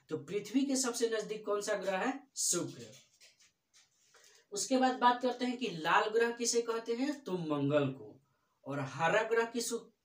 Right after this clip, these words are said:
किसको बोलते हैं? तो अरुण को। और एक हमारा पृथ्वी के बारे में क्या है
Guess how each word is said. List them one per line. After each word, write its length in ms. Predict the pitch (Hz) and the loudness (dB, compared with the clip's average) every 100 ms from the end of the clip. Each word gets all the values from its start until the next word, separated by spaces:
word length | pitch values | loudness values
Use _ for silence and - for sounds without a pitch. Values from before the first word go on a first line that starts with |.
| - | -10
किसको 320 | - - 233 | -8 4 4
बोलते 300 | 220 214 220 | 6 2 0
हैं? 400 | 220 269 302 - _ _ _ _ | 2 2 0 -6 _ _ _ _
तो 220 | 180 - 165 | -6 -4 0
अरुण 380 | 160 175 170 | 2 4 4
को। 300 | 135 123 117 - _ _ - _ - | 0 -6 -12 -20 _ _ -20 _ 2
और 200 | 185 226 | 6 6
एक 280 | 208 208 202 | 6 -2 0
हमारा 240 | 202 202 | 0 0
पृथ्वी 440 | 196 208 202 240 | 0 -4 -6 -4
के 120 | 233 240 | -2 0
बारे 240 | 214 208 | 2 2
में 160 | 208 196 | 0 0
क्या 140 | 208 | 0
है 320 | 208 269 277 | 2 -2 -4